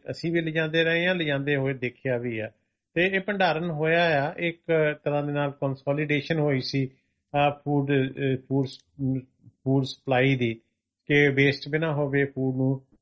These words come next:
ਸਾਂਭ ਕੇ ਰੱਖਿਆ ਜਾਵੇ, ਜਦੋਂ ਲੋੜ ਪਵੇ ਤਾਂ ਦੂਜੇ, ਅਹ, ਪ੍ਰਦੇਸ਼ਾਂ ਵਿੱਚ ਇਸ ਦੀ ਸਪਲਾਈ ਨੂੰ ਯਕੀਨੀ ਬਣਾਇਆ ਜਾ ਸਕੇ। ਪੰਜਾਬ ਅਤੇ ਹਰਿਆਣਾ ਤੇ ਖਾਸ ਤੌਰ ਤੇ, ਤੇ ਯੂ ਪੀ ਦੇ ਕੁਝ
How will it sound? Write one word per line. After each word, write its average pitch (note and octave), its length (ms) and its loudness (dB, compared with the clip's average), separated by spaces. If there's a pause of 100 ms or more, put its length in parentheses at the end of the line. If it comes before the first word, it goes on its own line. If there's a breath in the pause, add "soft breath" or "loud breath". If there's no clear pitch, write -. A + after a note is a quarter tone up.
(120)
ਸਾਂਭ D3+ 320 0
ਕੇ D#3 120 2
ਰੱਖਿਆ C#3+ 300 0
ਜਾਵੇ, C3+ 320 0
ਜਦੋਂ C3 260 -2
ਲੋੜ C3 260 0
ਪਵੇ C3 240 -4
ਤਾਂ C3 160 -2
ਦੂਜੇ, B2+ 500 -2 (400 soft breath)
ਅਹ, C3 40 0
ਪ੍ਰਦੇਸ਼ਾਂ C3 460 -2
ਵਿੱਚ C3 200 -2
ਇਸ B2 100 -2
ਦੀ C3 140 -2
ਸਪਲਾਈ B2+ 400 -2
ਨੂੰ C3 200 0
ਯਕੀਨੀ C#3 420 2
ਬਣਾਇਆ B2+ 340 2
ਜਾ A#2+ 200 0
ਸਕੇ। B2 340 -4 (360 soft breath)
ਪੰਜਾਬ C#3 440 4
ਅਤੇ D3+ 180 0
ਹਰਿਆਣਾ C#3+ 380 2
ਤੇ B2+ 160 -4
ਖਾਸ B2+ 340 -2
ਤੌਰ A#2+ 260 -2 (120)
ਤੇ, B2 160 -2 (360)
ਤੇ C#3 80 2
ਯੂ D3 220 2
ਪੀ D#3 160 0
ਦੇ D3 120 4
ਕੁਝ C#3 180 -2